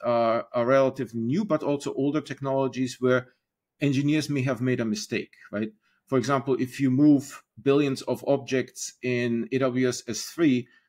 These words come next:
from one, uh, storage tier to another storage tier, there is a transition fee. And, you know, it's, it's like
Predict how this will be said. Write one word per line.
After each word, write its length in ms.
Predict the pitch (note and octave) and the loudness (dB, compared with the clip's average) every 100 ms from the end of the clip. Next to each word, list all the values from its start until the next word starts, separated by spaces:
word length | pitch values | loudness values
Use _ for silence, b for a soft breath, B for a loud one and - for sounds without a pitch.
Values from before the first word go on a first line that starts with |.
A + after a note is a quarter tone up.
| _ | _
from 360 | - C#3+ C3 | -4 -2 0
one, 460 | B2+ C3+ C#3+ C#3+ C#3+ - | 2 4 4 0 -6 -8
uh, 60 | |
storage 420 | B2 - C#3+ B2+ | -8 -2 -2 -2
tier 200 | - C#3+ B2+ | -6 -4 -4
to 180 | C3 | -2
another 300 | A#2 C3+ E3 | -2 0 0
storage 440 | D#3 - B2+ A#2+ - | -2 -2 -2 -2 -6
tier, 340 | - A#2+ A#2 - _ - | -2 0 0 -10 _ 0
there 120 | C3 | 0
is 140 | C3+ | 0
a 40 | C3 | -4
transition 560 | - B2 A2+ D3+ B2+ | -4 -2 -2 -2 -4
fee. 300 | A2 A2 F#2+ _ _ _ _ _ _ _ - | -6 -10 -12 _ _ _ _ _ _ _ 0
And, 420 | B2+ B2 B2 A#2 - _ - _ _ - | 2 4 2 -2 -8 _ -20 _ _ -4
you 60 | |
know, 140 | A#2+ A2 | -2 -2
it's, 340 | A#2 A2 - | -4 -8 -10
it's 220 | C3 A#2 - | -10 -8 0
like 320 | A#2 G#2 | 0 0